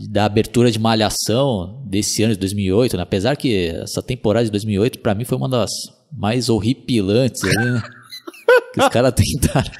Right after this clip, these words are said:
Speaker 1: infantilizar o negócio, né? Misturar com High School Music, ficou uma bosta ali, né?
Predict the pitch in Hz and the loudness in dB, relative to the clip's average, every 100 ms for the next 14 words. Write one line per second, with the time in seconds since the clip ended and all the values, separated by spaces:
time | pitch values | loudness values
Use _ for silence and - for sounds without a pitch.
0 | - _ - 170 143 120 160 135 127 - | -20 _ -4 0 0 0 2 4 4 2
1 | - 147 151 110 90 107 139 113 92 90 | 0 2 2 0 0 2 2 2 0 0
2 | 127 120 - 101 101 98 - 104 101 110 | 2 0 -2 -4 -4 -6 -4 0 0 -2
3 | 101 90 107 - - 107 87 98 135 98 | -4 -2 -2 -2 -4 -6 -4 0 2 2
4 | 95 - 170 151 - - 90 95 127 127 | -2 -6 -4 -4 -6 -18 -6 2 2 2
5 | - 95 90 92 90 | -2 -4 -2 -2 -4